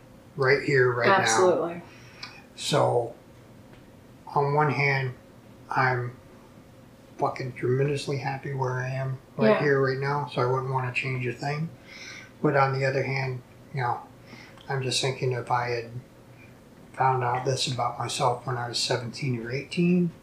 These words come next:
Speaker 2: Yeah.
Speaker 1: you know.
Speaker 2: But, you know, you had children.
Speaker 1: Yeah.
Speaker 2: You know, you experienced love and marriage, and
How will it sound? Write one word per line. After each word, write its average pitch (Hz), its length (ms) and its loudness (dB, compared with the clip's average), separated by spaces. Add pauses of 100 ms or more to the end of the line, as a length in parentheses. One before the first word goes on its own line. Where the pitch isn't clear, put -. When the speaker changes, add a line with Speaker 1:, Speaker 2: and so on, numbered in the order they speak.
(160)
Speaker 2:
Yeah. 185 300 0 (880)
Speaker 1:
you 120 180 -8
know. 110 140 -16 (960)
Speaker 2:
But, 302 380 -2
you 240 140 4
know, 202 400 0
you 233 160 -4
had 226 200 0
children. 185 680 0 (480)
Speaker 1:
Yeah. 196 120 -4
Speaker 2:
You 208 140 4
know, 208 120 4
you 202 200 0
experienced 190 1040 -4
love 175 420 4
and 180 80 -4
marriage, 185 640 -4
and 180 320 -8